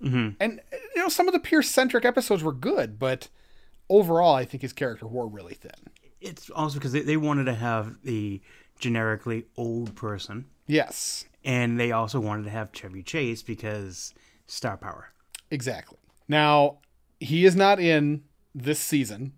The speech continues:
Speaker 1: Mm-mm.
Speaker 2: but we are gonna get a replacement old person.
Speaker 1: We do.
Speaker 2: Which we will talk about when they come on.
Speaker 1: Yes. But first, we're gonna talk about Repilot.
Speaker 2: Repilot. So they had to kinda connive a reason why Jeff would be back at Greendale. Because if you remember, in season four, Jeff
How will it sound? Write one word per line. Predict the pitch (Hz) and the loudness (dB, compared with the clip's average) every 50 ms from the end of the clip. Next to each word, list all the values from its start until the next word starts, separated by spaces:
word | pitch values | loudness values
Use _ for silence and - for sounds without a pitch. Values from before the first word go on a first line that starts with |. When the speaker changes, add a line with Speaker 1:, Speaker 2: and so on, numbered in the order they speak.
| - _ - | -16 _ -8
Speaker 1:
Mm-mm. | 147 147 151 143 117 98 - _ _ | -6 -4 -2 -2 -2 -4 -6 _ _
Speaker 2:
but | - 135 123 | -4 -2 -2
we | 135 139 | 0 2
are | 143 165 208 | 2 2 4
gonna | 226 277 262 247 | 4 2 2 4
get | 247 247 | 4 6
a | 240 | 6
replacement | 233 214 220 - 214 214 214 - 196 170 196 | 6 4 4 4 2 0 2 -2 -2 0 0
old | 196 180 147 | 0 0 -2
person. | 131 110 101 - 62 - - _ - - | -4 -6 -6 -8 -14 -20 -20 _ -20 -6
Speaker 1:
We | - 135 139 | 0 0 0
do. | 123 123 131 151 120 95 92 - | 2 2 2 2 2 0 -2 -2
Speaker 2:
Which | 135 156 156 143 - - - - _ _ _ | 0 0 0 0 -2 -6 -10 -12 _ _ _
we | 127 123 | -8 -8
will | 123 131 143 156 160 - | -6 -6 -6 -8 -8 -6
talk | - 143 127 127 - - | -4 -2 -2 -2 -4 -4
about | 131 135 135 135 | -4 -4 -4 -4
when | 131 127 127 | -4 -6 -6
they | 127 131 | -8 -8
come | - - 151 | -10 -10 -12
on. | 127 - 50 - - _ _ - | -12 -12 -16 -20 -20 _ _ -14
Speaker 1:
Yes. | - - - - - - _ _ - _ _ | -14 -12 -12 -14 -14 -14 _ _ -20 _ _
But | 104 - | -10 -4
first, | - 208 208 - | -4 -4 -2 -2
we're | 180 185 | -2 -2
gonna | 175 143 | -2 0
talk | - 147 139 | 0 0 0
about | 131 127 147 160 147 - _ _ _ _ - | 0 -2 -2 -2 -4 -8 _ _ _ _ -6
Repilot. | 117 160 190 151 - 127 110 104 101 - - - - _ _ _ _ _ _ _ | -4 -4 -4 -2 -2 -4 -4 -4 -6 -10 -14 -20 -20 _ _ _ _ _ _ _
Speaker 2:
Repilot. | 170 196 185 - 202 143 120 - - - - - _ _ _ | 2 8 10 10 10 10 8 0 -10 -16 -16 -16 _ _ _
So | - - 196 196 196 196 - - _ _ _ | 8 10 12 12 12 10 8 4 _ _ _
they | 160 156 196 202 220 220 | 2 6 8 8 8 10
had | 196 214 208 196 165 - | 8 8 8 8 6 4
to | 190 185 185 180 175 170 165 160 - - - _ - - - | 4 6 6 8 8 8 6 6 2 -4 -14 _ -20 -14 -6
kinda | - 175 180 185 180 | -2 0 2 2 2
connive | 170 - 170 165 160 175 170 165 | 2 2 4 4 6 6 6 6
a | 170 | 4
reason | 147 147 147 147 131 143 160 160 170 160 - - _ _ _ _ - | 4 6 4 4 4 4 4 4 2 0 -4 -8 _ _ _ _ -16
why | 123 123 127 135 143 143 143 147 151 156 151 | -12 -4 0 2 4 4 4 4 2 2 0
Jeff | 131 - - 151 139 - - | -2 2 4 4 4 4 2
would | 147 127 | -4 -4
be | 127 131 | -4 -2
back | 123 131 131 127 - 131 | 0 0 0 0 -4 -6
at | - | -10
Greendale. | - 123 113 107 98 87 92 | -10 -12 -12 -12 -12 -14 -16
Because | - - 147 135 113 104 | -8 -4 -4 -4 -4 -6
if | - - | -6 -4
you | 143 175 | -2 2
remember, | 202 247 277 254 202 185 170 | 6 6 8 8 8 8 6
in | 135 143 139 | 6 2 0
season | 135 - - 151 147 135 151 151 | -2 0 0 0 0 2 0 -2
four, | 147 - - - 254 247 196 156 139 135 127 | -4 -6 0 6 6 8 10 8 8 6 4
Jeff | - - - 143 151 170 - - | 0 -2 2 4 4 4 4 0